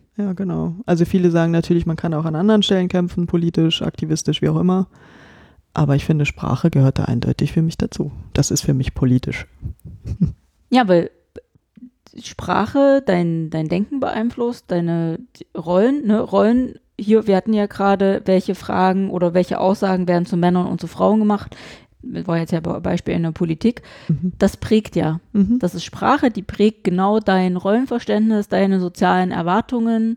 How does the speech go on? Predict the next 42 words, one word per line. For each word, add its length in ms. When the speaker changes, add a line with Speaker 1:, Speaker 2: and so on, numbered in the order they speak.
Speaker 1:
Mhm. 360
Speaker 2:
Wenn 280
du 240
dann 240
irgendwas 440
hörst, 300
hast 160
du 40
ja 60
gleich 300
ein 80
Bild 180
im 140
Kopf. 320
So. 260
Speaker 1:
Ja. 80
Speaker 2:
Und 140
dann 280
drehen 200
wir 100
uns 140
ja 80
im 100
Kreis. 500
Speaker 1:
Ja, 200
wir 160
Speaker 2:
Ne? 60
Speaker 1:
drehen 160
uns 160
sehr 120
viel 180
im 100
Kreis. 360
Speaker 2:
Sind 160
dann 160
wieder 260
da, 320
es 140
muss 140
sich 140
was 120
ändern. 340